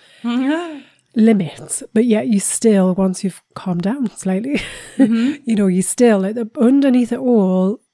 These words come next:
Speaker 2: y-, they're your children and you love them.
Speaker 1: Mm-hmm.
Speaker 2: And that's always gonna be different if they're not yours.
Speaker 1: Yeah.
Speaker 2: It's always gonna be different.
Speaker 1: Yeah. Gosh, that's so true. And that's the hard part because you don't have that,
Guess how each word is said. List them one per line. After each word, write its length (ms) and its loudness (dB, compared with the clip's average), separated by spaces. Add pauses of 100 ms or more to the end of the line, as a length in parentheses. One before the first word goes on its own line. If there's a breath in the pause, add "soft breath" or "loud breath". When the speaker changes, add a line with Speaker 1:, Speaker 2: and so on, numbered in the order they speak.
Speaker 2:
y-, 180 -2 (120)
they're 100 2
your 280 4
children 520 -2
and 200 -2
you 80 0
love 240 0
them. 240 -8 (300 loud breath)
Speaker 1:
Mm-hmm. 240 -12 (260)
Speaker 2:
And 140 2
that's 220 0
always 200 2
gonna 160 0
be 100 0
different 440 -4
if 160 -12
they're 120 -2
not 280 -2
yours. 560 0 (480)
Speaker 1:
Yeah. 560 -16 (140)
Speaker 2:
It's 160 -20
always 320 0
gonna 180 -2
be 100 -2
different. 440 -6 (340)
Speaker 1:
Yeah. 260 -18 (500)
Gosh, 300 -12
that's 160 -20
so 100 -18
true. 340 -18 (460)
And 120 -2
that's 200 -2
the 80 -6
hard 260 -2
part 200 -6
because 320 -8 (500 loud breath)
you 160 -8
don't 300 -4
have 460 -6
that, 400 -4